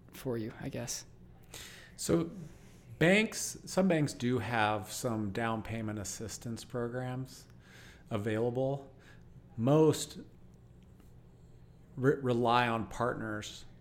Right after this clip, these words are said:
Speaker 2: like MoFi
Speaker 1: Mm-hmm.
Speaker 2: or like a Board of Housing to provide those down payment assistance options. And that's the separation of church and state,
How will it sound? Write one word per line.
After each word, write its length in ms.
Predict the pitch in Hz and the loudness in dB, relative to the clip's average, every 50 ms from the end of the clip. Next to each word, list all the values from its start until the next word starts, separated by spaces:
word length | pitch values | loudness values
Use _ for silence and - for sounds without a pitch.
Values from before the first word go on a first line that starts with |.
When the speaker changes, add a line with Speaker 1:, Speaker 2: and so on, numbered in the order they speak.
| - - | -8 -2
Speaker 2:
like 320 | 123 131 131 127 127 - | 0 2 2 2 0 -2
MoFi 560 | 123 117 113 107 - - 95 90 95 107 117 - - - - - - - - - - - - - | -2 -2 -2 -2 -4 -6 -8 -8 -8 -8 -10 -12 -14 -18 -20 -20 -20 -20 -20 -20 -20 -10 -10 -6
Speaker 1:
Mm-hmm. 140 | 131 135 127 | -4 0 2
Speaker 2:
or 300 | 120 139 139 131 127 123 | 4 6 6 6 6 6
like 500 | 120 117 113 113 113 107 - - - - | 4 2 2 2 0 -2 -4 -10 -10 -6
a 100 | - 120 | -6 -6
Board 240 | 110 107 120 113 110 | -2 2 2 2 2
of 100 | 110 98 | 2 0
Housing 640 | 92 110 117 117 117 117 120 110 98 98 98 110 117 - - - - - - - - - - | 0 -2 0 0 -2 -2 -4 -4 -6 -6 -8 -10 -12 -14 -18 -20 -20 -20 -20 -20 -16 -4 0
to 120 | - 135 | 0 2
provide 420 | - 123 113 101 117 113 113 113 | 2 2 2 4 6 6 6 4
those 180 | 113 113 107 98 | 4 0 0 0
down 220 | 98 120 113 110 | -2 -2 -2 -2
payment 320 | 95 110 113 110 107 107 104 | -2 -4 -4 -2 -2 -4 -6
assistance 500 | - - - 117 - - - 110 101 - | -6 -6 -6 -6 -6 -6 -6 -8 -6 -6
options. 520 | 101 104 110 - - - 113 113 113 - | -8 -8 -8 -8 -8 -8 -8 -8 -6 -6
And 120 | 127 127 139 | -4 -2 0
that's 360 | 156 160 - - - - - - - - - - - - - - - - - - - - 262 202 196 - - - - - - 139 | 0 0 -2 -2 -6 -8 -10 -12 -18 -20 -20 -18 -20 -20 -20 -20 -20 -20 -20 -20 -20 -16 -16 -16 -16 -16 -20 -20 -20 -14 -6 -4
the 100 | 131 120 | -2 -2
separation 720 | - - 151 147 147 - 147 135 135 139 135 135 127 113 | 0 0 0 0 2 4 4 6 6 4 4 2 2 0
of 160 | 113 110 104 - | 0 -2 -2 -4
church 300 | - - 131 123 - - | -2 0 0 0 0 -2
and 120 | 117 107 | -4 -4
state, 460 | 92 - - - 127 117 110 - - | -4 -4 -4 -2 -2 -2 -2 -4 -6